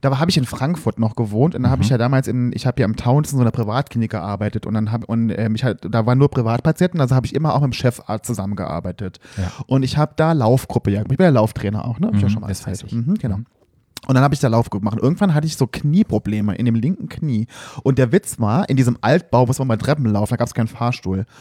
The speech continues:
Speaker 1: Und ich, da die ganzen Patientenzimmer, das war eigentlich ganz schön, das war so eine alte Kurklinik, so ein
Speaker 2: Mhm.
Speaker 1: altes Altbau.
Speaker 2: Mhm.
Speaker 1: Mit so hohen Decken auch und so alten Treppenhäusern, richtig schön.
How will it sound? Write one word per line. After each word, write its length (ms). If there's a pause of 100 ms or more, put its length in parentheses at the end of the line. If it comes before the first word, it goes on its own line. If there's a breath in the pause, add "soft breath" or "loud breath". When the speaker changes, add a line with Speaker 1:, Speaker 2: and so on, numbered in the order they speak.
(340 loud breath)
Speaker 1:
Und 200
ich, 200 (240)
da 120
die 100
ganzen 300
Patientenzimmer, 480
das 160
war 80
eigentlich 160
ganz 180
schön, 80
das 140
war 100
so 60
eine 100
alte 240
Kurklinik, 800 (200)
so 100
ein 60
Speaker 2:
Mhm. 60
Speaker 1:
altes 220
Altbau. 480 (240)
Speaker 2:
Mhm. 280 (200)
Speaker 1:
Mit 160
so 140
hohen 420
Decken 300
auch 240
und 60
so 120
alten 680 (120)
Treppenhäusern, 680
richtig 320
schön. 380